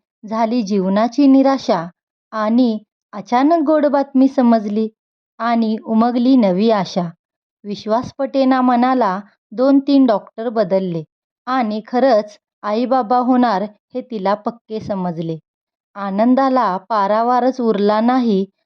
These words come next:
पण तिने कुणाला सांगण्याची केली नाही घाई. तीन महिन्यानंतर तिला पक्के मातृत्व जाणवले आणि तिने आनंदाने सर्वांना सांगितले, "आम्हाला तर लवकर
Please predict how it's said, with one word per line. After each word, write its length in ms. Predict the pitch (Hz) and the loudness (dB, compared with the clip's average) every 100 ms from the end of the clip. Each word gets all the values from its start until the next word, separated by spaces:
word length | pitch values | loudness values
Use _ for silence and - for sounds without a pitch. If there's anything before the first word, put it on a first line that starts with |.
| _ | _
पण 160 | 277 277 | 0 0
तिने 460 | 277 262 277 233 214 - | 2 4 4 2 -2 -6
कुणाला 440 | 233 226 247 269 | -6 -2 0 0
सांगण्याची 720 | 269 240 196 202 226 233 202 196 - _ | 0 -2 -2 0 0 0 -2 -2 -8 _
केली 300 | 240 190 208 | -6 -4 -2
नाही 300 | 220 208 214 | -2 0 -2
घाई. 340 | 202 180 180 165 - _ _ _ _ _ _ 240 | -2 -2 -4 -6 -12 _ _ _ _ _ _ -6
तीन 200 | 240 233 | -2 0
महिन्यानंतर 920 | 202 196 208 247 277 254 254 202 196 | 0 0 0 4 4 4 2 0 -2
तिला 600 | - _ - 240 233 196 196 _ - | -8 _ -12 -4 -4 -4 -10 _ -14
पक्के 340 | 294 _ 285 | -14 _ 0
मातृत्व 640 | 277 226 - 233 233 254 247 | 0 0 -2 -4 0 0 0
जाणवले 680 | 226 208 240 254 233 180 190 _ _ 240 | 0 0 0 2 0 -2 -4 _ _ -6
आणि 340 | 254 226 190 214 _ _ | -4 -4 -4 -8 _ _
तिने 360 | 262 240 220 226 233 208 | -4 -2 -2 -6 -10 -8
आनंदाने 720 | 202 208 247 262 254 208 190 202 _ | -4 0 2 4 2 0 -2 -6 _
सर्वांना 540 | - 208 185 202 220 233 | -4 -2 0 -2 0 -2
सांगितले, 600 | 262 190 170 165 175 165 _ _ _ _ _ - | -2 -4 -4 -6 -10 -16 _ _ _ _ _ -8
"आम्हाला 580 | 220 214 233 254 220 180 _ | -4 0 0 0 -2 -6 _
तर 120 | - 254 | -10 -2
लवकर 540 | 254 226 214 254 208 | 0 0 0 2 2